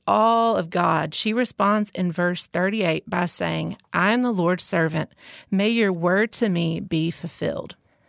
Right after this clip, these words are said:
That says a ton about the woman of God that Mary was, right? I mean, even at such a young age, I would have been like, "Wait, <laughs> what?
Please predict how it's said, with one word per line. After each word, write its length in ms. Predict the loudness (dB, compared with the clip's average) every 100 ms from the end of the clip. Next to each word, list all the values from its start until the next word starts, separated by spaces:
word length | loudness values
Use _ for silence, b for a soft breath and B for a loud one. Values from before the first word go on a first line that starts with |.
| 0
That 240 | 2 2
says 380 | 2 2 2 0 -4
a 120 | -6
ton 680 | -6 -14 -4 -2 0 -2 -6 -6
about 380 | -2 2 0 0
the 60 |
woman 340 | 0 2 2 0
of 100 | -2
God 260 | -2 0
that 120 | -2
Mary 260 | -2 0 0
was, 300 | -2 -4 -2
right? 320 | 0 0 -2 B B B B B
I 40 |
mean, 140 | -2 0
even 300 | 0 0 2
at 160 | 0
such 180 | 0 -2
a 60 | 0
young 340 | 0 0 0 -2
age, 480 | 0 0 0 -4 -8 B B B
I 100 | 0
would 100 | 2
have 80 | 2
been 140 | 2
like, 240 | 0 -2 -6 _ _ _ -2
"Wait, 380 | 2 2 2 -2
<laughs> 400 | -8 -4 -2 0
what? 500 | 2 4 2 0